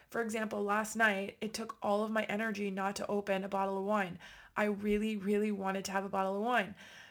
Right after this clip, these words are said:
Does anyone else ever do that? Or maybe you get high or you eat. I also eat. I, I wanted a peanut butter cookie from Pure Kitchen so bad 'cause they had these new,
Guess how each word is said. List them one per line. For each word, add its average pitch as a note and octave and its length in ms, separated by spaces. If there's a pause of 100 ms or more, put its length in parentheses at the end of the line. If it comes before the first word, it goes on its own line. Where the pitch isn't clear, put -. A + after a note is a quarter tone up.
Does A3 120
anyone C4 300
else C4 160
ever B3+ 160
do A#3+ 140
that? C4 320 (380)
Or B3 80
maybe C4+ 500
you A3+ 140
get G#3 180
high F#3+ 420
or G3 120
you G#3 300
eat. - 360 (200)
I F3 140
also G3 400
eat. D#3+ 340 (540)
I, G#3 280
I G#3+ 100
wanted G3+ 260
a G3+ 40
peanut G3+ 300
butter G#3+ 200
cookie A3+ 340
from G3 200
Pure A3+ 160
Kitchen G3 520
so G#3+ 380
bad G3+ 360
'cause G#3 140
they G#3+ 80
had G3+ 180
these G#3 200
new, G#3 760